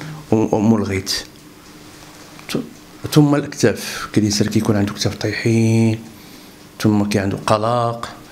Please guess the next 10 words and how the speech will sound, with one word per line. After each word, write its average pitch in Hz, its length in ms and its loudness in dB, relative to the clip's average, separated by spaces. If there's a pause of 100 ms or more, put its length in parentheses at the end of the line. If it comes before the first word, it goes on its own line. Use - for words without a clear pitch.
عليه 151 380 2
بالأرض، 127 500 0
الظهر، - 800 0 (1120)
ثم 127 160 6
الاخدعين. 110 680 0
خاص 117 300 0
الانسان 131 240 2
اللي 117 240 2 (120)
يكون 127 220 2
يحجم 135 280 0